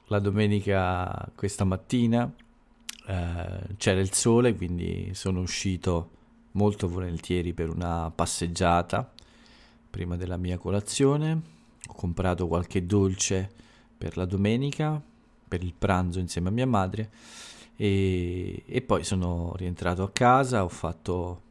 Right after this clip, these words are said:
alcune ricerche, ho comprato del materiale che in futuro sarà utile per il blog,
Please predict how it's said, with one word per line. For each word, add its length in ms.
alcune 500
ricerche, 760
ho 200
comprato 800
del 180
materiale 1000
che 160
in 160
futuro 800
sarà 320
utile 460
per 160
il 120
blog, 540